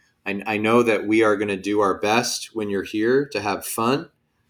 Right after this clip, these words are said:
Um, we'll be here Friday, Saturday, Sunday, and I, I'm looking forward to that as well. I know we'll probably talk about and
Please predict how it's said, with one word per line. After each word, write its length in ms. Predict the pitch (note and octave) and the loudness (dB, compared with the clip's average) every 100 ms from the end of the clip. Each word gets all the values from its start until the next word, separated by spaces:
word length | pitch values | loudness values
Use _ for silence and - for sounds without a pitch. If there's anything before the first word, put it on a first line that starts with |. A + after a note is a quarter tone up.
| _ _ _ _ G2 | _ _ _ _ -6
Um, 300 | F#2 E2+ F#2+ | -4 -4 -2
we'll 140 | F#2 | -4
be 260 | D#2+ G#2 G2 | -2 -4 2
here 320 | G#2 G2 F#2 | 4 4 0
Friday, 320 | - G#2 G#2 | -2 0 0
Saturday, 340 | G2+ G#2+ G2 | 0 0 0
Sunday, 560 | E2+ - A2+ B2+ C3 B2+ | -2 -4 0 2 2 0
and 180 | G2 F2+ | -6 -8
I, 120 | D#2+ | -8
I'm 160 | F2+ G2 | -6 -6
looking 180 | F#2+ | -8
forward 200 | F2+ G2 | -4 -4
to 60 | F#2 | -2
that 180 | G2 F#2 | -2 -4
as 180 | F2 - | -4 -2
well. 220 | G#2 A2+ | -2 0
I 100 | G#2 | -2
know 180 | G#2+ A2 | 2 4
we'll 140 | G#2 | 4
probably 420 | G#2 G#2+ F#2+ F2+ | 4 0 0 -6
talk 320 | D#2+ A2 G#2+ A2 | -4 -2 0 0
about 460 | A2 A2 A2 A2+ | 2 2 2 0
and 280 | F#2+ F2 | -6 -8